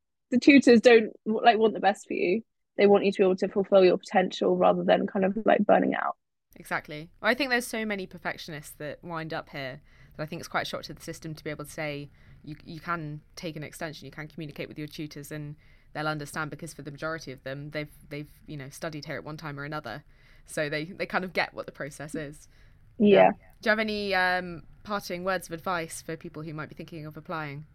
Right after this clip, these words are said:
Speaker 1: Just honestly, just go for it. Like, I did not expect, I did not expect to get an interview, and then I didn't expect to get in, and then I didn't expect to get the grade. I was so sure. And it's just like,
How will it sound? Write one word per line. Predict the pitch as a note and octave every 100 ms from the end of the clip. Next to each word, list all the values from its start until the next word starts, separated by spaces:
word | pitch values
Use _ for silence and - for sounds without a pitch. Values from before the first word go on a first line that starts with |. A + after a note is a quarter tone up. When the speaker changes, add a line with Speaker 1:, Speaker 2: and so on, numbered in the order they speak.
| _ _ _ - A3+
Speaker 1:
Just | C4+ C4 - -
honestly, | A3+ A3 A#3+
just | A3+ G#3+
go | G3+ G3+
for | G3+ F#3+ F#3+
it. | G3 -
Like, | G3+ - -
I | G#3 G#3+
did | A#3
not | A3 G#3+ G#3+ -
expect, | A3+ - G3 -
I | A3+
did | A#3+
not | B3 B3
expect | - B3 -
to | - G#3+ G3+ - _ _ _ -
get | A3 F#3+
an | D3+
interview, | F#3+ G3 G3 F#3 F3+ -
and | G3
then | G3 G3
I | - G3
didn't | G3+ C3+
expect | A3 A3+ A3
to | A3
get | G#3+ -
in, | F3+ F3+
and | E3
then | G3
I | F#3+
didn't | G#3+ G3+
expect | G#3+ - -
to |
get | A3+
the | G#3+
grade. | G3+ F#3 F3+ F3+
I | -
was | A3+
so | - A3 G#3+
sure. | - G3 F3+ F3 G3+ _ _ _ _ -
And | G3 F#3+ G3 -
it's | G#3 G#3
just | G#3+ G#3
like, | G#3 G3+ -